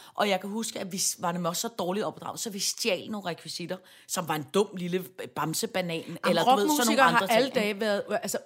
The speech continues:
Speaker 2: ude af kontrol. Og det,
Speaker 1: Ej.
Speaker 2: og man, og det er meget, og s-, der er også nogle skuespillere, men jeg synes bare,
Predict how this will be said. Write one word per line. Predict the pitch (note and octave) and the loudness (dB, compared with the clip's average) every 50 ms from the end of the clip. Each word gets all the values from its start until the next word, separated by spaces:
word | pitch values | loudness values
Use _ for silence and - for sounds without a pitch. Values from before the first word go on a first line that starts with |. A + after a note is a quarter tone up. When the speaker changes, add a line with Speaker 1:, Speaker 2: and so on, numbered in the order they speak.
| _ - | _ 0
Speaker 2:
ude | C#4 A#3+ A#3+ | 4 6 6
af | B3 B3 | 4 4
kontrol. | - A3 G#3 - - E3+ D#3 - _ _ | 2 -4 -8 -6 -8 -8 -10 -10 _ _
Og | - E3 F3 G#3 G#3 | -4 0 2 2 4
det, | - - | 2 2
Speaker 1:
Ej. | F3 - - - - - - | 0 -2 -4 -8 -10 -10 -6
Speaker 2:
og | - A3+ | -4 0
man, | A#3 A#3+ A#3+ - | 0 0 0 -2
og | A#3 - | -4 -4
det | B3+ A#3+ | -2 -2
er | |
meget, | A#3 A#3+ A#3+ B3 C#4+ - - - | 0 0 2 2 0 0 -2 -4
og | G#3+ G#3 | -8 -8
s-, | - - - _ F#3+ | -8 -12 -14 _ -12
der | E3+ - - D#3 - - - E3+ | -12 -12 -12 -12 -10 -8 -6 -4
er | D#3 | -4
også | G3 E3 G#3+ | -4 -4 -6
nogle | G3+ G3 F3 | -6 -6 -6
skuespillere, | - - F#3+ F3+ - F3+ F#3 D3+ | -8 -10 -10 -8 -8 -8 -8 -6
men | |
jeg | G#3+ G#3 | -6 -6
synes | - - C4+ - | -6 -8 -4 0
bare, | - B3 B3+ | 0 0 0